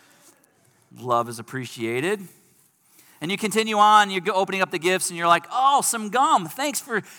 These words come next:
considering me." And you open it up, and it's half used.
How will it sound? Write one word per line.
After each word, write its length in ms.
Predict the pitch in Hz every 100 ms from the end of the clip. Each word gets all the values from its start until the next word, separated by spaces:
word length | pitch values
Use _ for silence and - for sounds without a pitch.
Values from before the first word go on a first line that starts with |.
| -
considering 540 | 240 - 277 285 269
me." 160 | 220 190
And 100 | 175
you 100 | 180
open 180 | 208 190
it 80 | 180
up, 200 | 196 180
and 100 | 190
it's 140 | -
half 380 | 156 151 160 -
used. 880 | 139 160 165 165 156 - - -